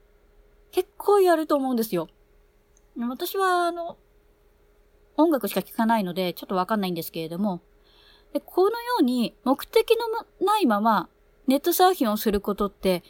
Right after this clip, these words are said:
本当に、時間の浪費、つまり、人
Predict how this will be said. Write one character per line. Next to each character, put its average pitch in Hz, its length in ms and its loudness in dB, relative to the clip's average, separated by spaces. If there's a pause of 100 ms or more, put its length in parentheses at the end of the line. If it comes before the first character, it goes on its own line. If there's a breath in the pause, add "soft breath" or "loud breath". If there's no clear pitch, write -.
(140 soft breath)
本 349 160 6
当 392 120 -2
に、 381 200 -2 (920)
時 240 160 0
間 427 220 4
の 415 100 -2
浪 403 140 6
費、 370 320 0 (320)
つ - 160 -4
ま 440 100 4
り、 240 380 2
人 359 160 4